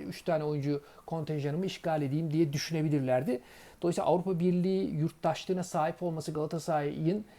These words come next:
e, gelecek, e, sezonlarda çok daha yük-, yüksek, büyük beklentilere sahip olduğu futbolcuların Avrupa Birliği pasaportuna sahip olması ki Berkan Kutlu da biliyorsunuz İsviçre'de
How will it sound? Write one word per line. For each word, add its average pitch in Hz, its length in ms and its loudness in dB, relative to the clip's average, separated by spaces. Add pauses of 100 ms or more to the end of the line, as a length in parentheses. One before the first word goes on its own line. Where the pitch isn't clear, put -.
(240)
e, 147 340 2
gelecek, 160 720 2 (180)
e, 170 120 -6
sezonlarda 175 720 0
çok - 240 -8
daha 170 340 2 (440)
yük-, - 340 -2
yüksek, 220 560 0
büyük 170 300 4
beklentilere 165 600 0
sahip 147 380 0
olduğu 147 260 0
futbolcuların 160 580 -2
Avrupa 160 380 0
Birliği 160 240 2
pasaportuna 151 640 -4
sahip 151 380 2
olması 185 320 0
ki 180 180 -4
Berkan 160 320 2
Kutlu - 280 -6
da 151 80 0
biliyorsunuz 151 380 -4
İsviçre'de 143 640 -4